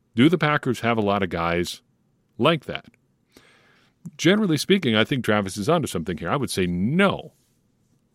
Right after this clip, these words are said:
I don't think there are a lot of guys on the Packers who have that kind of edge. I think Davante Adams had that kind of edge, but it, in his case, I think it's the, the sort of edge that comes with being the sort of player that he was. Just, you get to be so much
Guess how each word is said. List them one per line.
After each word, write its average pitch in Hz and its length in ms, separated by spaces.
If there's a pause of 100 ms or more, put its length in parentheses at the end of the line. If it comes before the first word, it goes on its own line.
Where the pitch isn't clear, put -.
(280)
I 113 100
don't 160 220
think 151 160
there 131 140
are 180 120
a 127 80
lot 85 180
of 78 60
guys 85 300
on 87 80
the 80 60
Packers 82 440
who 117 200
have 101 380
that 92 280
kind 82 240
of 78 100
edge. 95 280
I 95 80
think 104 180
Davante 92 420
Adams 165 300
had 170 160
that 165 140
kind 170 180
of - 60
edge, 147 280 (540)
but 101 120
it, 101 120
in 101 140
his 120 200
case, 98 300
I 98 40
think 90 200
it's 90 160
the, 85 320
the 92 120
sort 92 180
of - 100
edge 92 200
that 87 200
comes 98 320
with 90 200
being 95 200
the 82 60
sort 92 200
of 82 60
player 90 300
that 80 100
he 80 100
was. 92 420
Just, - 260 (240)
you 101 180
get 113 220
to 98 40
be 95 120
so 98 160
much 92 160